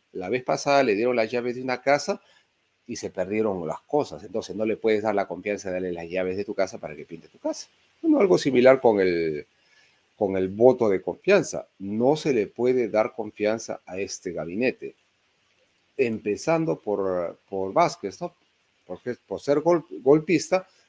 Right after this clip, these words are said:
y por quer-, por querer cambiar la Constitución y por ser antiminera también, pues, o sea, antiminera es un cliché por ser anti-inversión.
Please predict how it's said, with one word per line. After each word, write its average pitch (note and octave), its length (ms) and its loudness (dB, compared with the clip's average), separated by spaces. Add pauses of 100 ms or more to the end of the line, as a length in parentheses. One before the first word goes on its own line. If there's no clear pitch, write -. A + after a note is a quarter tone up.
(140)
y A#2+ 100 -6
por A2 160 -4
quer-, G#2+ 240 -4 (100)
por G#2 180 -4
querer B2+ 260 2
cambiar D3 260 4
la D3 140 4
Constitución D#3+ 600 -2 (640)
y C3 80 -8
por G#2 160 -4
ser C#3 160 0
antiminera G2+ 760 -2
también, E2 320 -8
pues, E2 220 -8
o F#2 40 -10
sea, C3 180 2
antiminera D#3 600 6
es E3+ 140 4
un D#3+ 100 0
cliché D#3+ 480 2
por A2+ 180 -6
ser D3 300 0
anti-inversión. A#2+ 1040 0